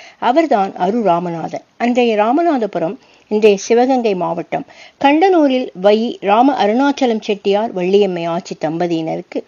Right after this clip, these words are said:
ஜூலை ஏழு, ஆயிரத்தி தொள்ளாயிரத்தி இருபத்தி நான்கு அன்று மகவாக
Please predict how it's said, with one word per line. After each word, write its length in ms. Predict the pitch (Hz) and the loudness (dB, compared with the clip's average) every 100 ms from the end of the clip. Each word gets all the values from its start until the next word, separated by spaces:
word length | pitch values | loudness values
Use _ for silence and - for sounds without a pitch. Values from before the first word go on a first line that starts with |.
| _ _ _ - | _ _ _ -12
ஜூலை 380 | 220 302 415 359 247 214 | -2 4 4 4 4 4
ஏழு, 220 | 226 220 | 4 2
ஆயிரத்தி 460 | - 214 277 302 277 247 | 2 2 2 0 -4 -2
தொள்ளாயிரத்தி 540 | 220 190 214 226 - 190 | 2 2 2 -2 -4 -2
இருபத்தி 360 | 220 277 - | 0 -2 -2
நான்கு 440 | 180 170 202 254 226 | -6 -2 -2 0 0
அன்று 260 | 180 170 | -2 -4
மகவாக 440 | 170 147 190 185 | -6 -4 0 0